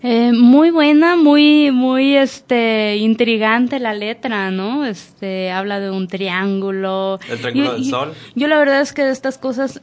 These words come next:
Speaker 1: no sé mucho, no sé nada, <laughs> ¿no?
Speaker 2: <laughs>
Speaker 1: Pero sí es una letra enigmática, diría yo. Que quizá varias de las de Zoé, ¿no? Tie-, tienen unas letras medio extrañas.
Speaker 2: Medio místicas,
Speaker 1: Me-,
Speaker 2: metafísicas,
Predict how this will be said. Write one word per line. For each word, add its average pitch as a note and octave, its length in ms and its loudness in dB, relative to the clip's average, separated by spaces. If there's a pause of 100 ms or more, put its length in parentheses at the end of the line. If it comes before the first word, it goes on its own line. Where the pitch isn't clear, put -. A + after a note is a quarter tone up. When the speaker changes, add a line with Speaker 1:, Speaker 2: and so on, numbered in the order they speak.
Speaker 1:
no B3 460 2
sé B3 760 0
mucho, A#3+ 420 -2
no A#3+ 160 -2
sé A#3+ 140 -6
nada, A#3 340 -2 (160)
<laughs> A3 140 -8
¿no? A#3 340 2 (300)
Speaker 2:
<laughs> - 340 -20
Speaker 1:
Pero A#3+ 560 0 (220)
sí C4 220 -8
es C4 180 -2
una C4+ 160 2
letra B3+ 680 -2 (320)
enigmática, A3+ 1000 -2
diría A#3 320 -4
yo. A#3 340 -6 (440)
Que C#4 220 -2
quizá D#4 320 -2 (300)
varias F#4 300 0
de F4 80 0
las B3+ 180 -2
de A#3 100 -2
Zoé, A3 380 -4
¿no? A3 280 -8 (160)
Tie-, A3+ 220 -4
tienen B3+ 280 -4
unas C4+ 220 -4
letras B3 360 -6
medio F#3+ 420 -6
extrañas. B3 920 -2
Speaker 2:
Medio A#2 240 -6
místicas, B2+ 500 -10
Speaker 1:
Me-, G#3+ 180 -2
Speaker 2:
metafísicas, G#3 300 -2